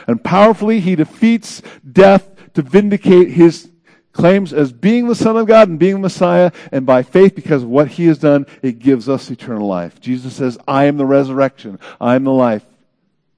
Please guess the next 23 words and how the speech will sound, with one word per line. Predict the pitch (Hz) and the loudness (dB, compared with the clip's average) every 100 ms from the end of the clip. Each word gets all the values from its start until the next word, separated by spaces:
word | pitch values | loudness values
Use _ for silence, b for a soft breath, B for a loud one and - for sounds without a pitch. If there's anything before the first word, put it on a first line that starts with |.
| - | -14
The | 110 | -4
one | 131 | -4
who | 135 | -2
believes | 120 120 131 120 | -4 -2 -2 -2
me, | 127 127 139 | -4 -4 -4
even | 131 135 | -6 -4
though | 135 | -6
they | 135 139 | -4 -2
die, | 120 113 117 | -2 -4 -4
yet | 110 117 117 | -4 -6 -6
shall | - - 113 107 110 | -16 -8 -6 -4 -4
they | 107 110 | -4 -6
live." | 101 95 90 80 | -6 -8 -10 -12
And | 92 | -14
that | 104 87 | -14 -14
was | 90 _ b b _ | -20 _ b b _
vindicated | 110 127 131 131 131 120 113 | -4 -2 -2 -4 -4 -4 -6
by | 117 110 113 | -6 -6 -8
his | 104 107 104 95 - b b - | -12 -12 -10 -10 -16 b b -12
resurrection, | 104 104 104 101 92 - 92 - | -8 -8 -8 -10 -10 -16 -20 -20
a | - | -14
very | 104 | -12
public | 95 - 139 120 127 - | -10 -4 -4 -4 -8 -10